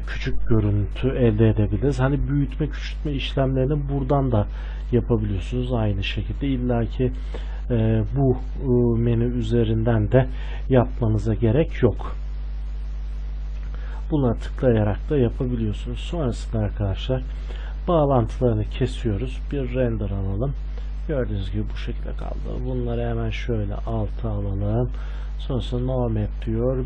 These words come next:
Bitmap. Gelelim bizim front kısmında ağırlıkta bu olsun. Sonrasında tekrar bitmap diyelim.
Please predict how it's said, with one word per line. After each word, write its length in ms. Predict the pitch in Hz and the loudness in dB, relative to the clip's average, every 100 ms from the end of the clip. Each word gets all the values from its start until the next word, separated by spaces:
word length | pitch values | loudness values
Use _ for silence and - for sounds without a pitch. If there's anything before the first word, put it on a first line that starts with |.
| 123 | -4
Bitmap. 500 | 123 - 110 117 135 - - - - - - - - - - - | -4 -2 0 0 -2 -4 -8 -6 -6 -6 -6 -6 -6 -6 -6 0
Gelelim 480 | 160 135 107 127 127 - - - - - - - | 2 4 4 2 0 -4 -6 -6 -6 -6 -6 -6
bizim 360 | 127 113 113 117 - - - - - - - - - - - | -4 -2 -2 -2 -4 -6 -6 -6 -6 -6 -6 -6 -8 -8 -6
front 540 | - 156 139 113 - | -4 0 0 0 -4
kısmında 800 | - 120 - 120 110 104 120 131 - - - - - - | -6 -6 -4 -2 -2 0 2 2 0 -6 -6 -6 -6 -4
ağırlıkta 600 | 147 139 113 101 - - 101 - | -2 0 0 -2 -4 -4 -4 -4
bu 40 | 120 | -2
olsun. 680 | 113 117 113 - 131 131 123 - - - - - | 0 0 -2 -4 -2 -2 -2 -6 -6 -6 -6 -6
Sonrasında 400 | - 156 117 123 | -4 -4 -4 -4
tekrar 400 | 117 127 127 120 | -2 -2 0 -2
bitmap 680 | 101 - - - 110 - - | -2 -4 -6 -2 -2 -2 -4
diyelim. 480 | 110 104 98 101 117 | -2 0 2 0 0